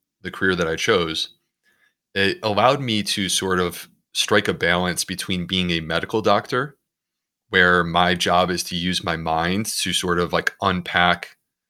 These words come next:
complex health issues, peel apart the layers, and create solutions. And alternatively, like, I get to use my hands as a gastroenterologist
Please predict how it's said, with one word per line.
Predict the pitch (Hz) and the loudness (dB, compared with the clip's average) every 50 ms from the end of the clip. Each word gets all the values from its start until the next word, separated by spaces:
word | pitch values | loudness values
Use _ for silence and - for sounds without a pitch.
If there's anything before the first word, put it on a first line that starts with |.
| _ _ _ _ _ - | _ _ _ _ _ -8
complex | - 92 90 - - 90 90 - | -4 -4 -4 0 0 0 0 0
health | - - 92 87 - | 0 0 -2 -2 -2
issues, | 87 87 - - 104 104 107 101 - | -4 -4 -2 -2 -2 0 0 -2 -4
peel | - - - 104 95 95 | -6 -4 -2 0 0 0
apart | 92 - - 98 95 95 - | 0 0 2 2 2 2 0
the | 101 87 | -2 -2
layers, | 85 85 85 85 92 101 110 117 - - - - - | 0 0 2 2 2 0 0 0 -2 -4 -4 -4 -6
and | 92 87 85 | -8 -8 -8
create | - - 101 95 95 | -2 -2 0 0 2
solutions. | - - 90 80 85 85 - - 113 131 170 175 - - - _ _ _ _ _ _ _ _ _ _ _ _ _ _ _ _ _ _ _ _ _ _ _ _ _ _ _ _ 107 | 0 -2 -2 -4 -6 -4 -4 -4 -4 -4 -4 -6 -8 -10 -12 _ _ _ _ _ _ _ _ _ _ _ _ _ _ _ _ _ _ _ _ _ _ _ _ _ _ _ _ 0
And | 104 98 95 95 92 92 92 92 90 - - - - - _ _ _ _ _ _ _ _ _ _ _ _ _ - | 2 4 4 4 4 2 2 2 2 2 2 0 0 -6 _ _ _ _ _ _ _ _ _ _ _ _ _ -2
alternatively, | 104 95 - 175 185 220 165 104 87 92 90 90 95 98 | -2 0 2 0 0 2 0 0 2 2 2 4 4 4
like, | 95 92 95 90 - - - _ _ _ _ - | 4 4 4 2 0 -4 -8 _ _ _ _ 0
I | 104 101 | 2 2
get | 92 85 117 - - | 2 2 0 0 0
to | - - 98 | -2 -2 0
use | 92 101 104 98 - | 0 0 0 0 2
my | 95 87 85 | 2 0 0
hands | 82 - 110 120 139 135 113 95 90 95 | 0 0 -2 0 0 2 2 0 0 -2
as | 90 85 | -2 -2
a | 90 | 0
gastroenterologist | - 90 87 - - 87 85 82 78 82 82 82 78 85 87 92 - - - - | 0 0 0 0 -2 -2 -2 0 0 2 0 0 0 0 0 0 0 -2 -4 -6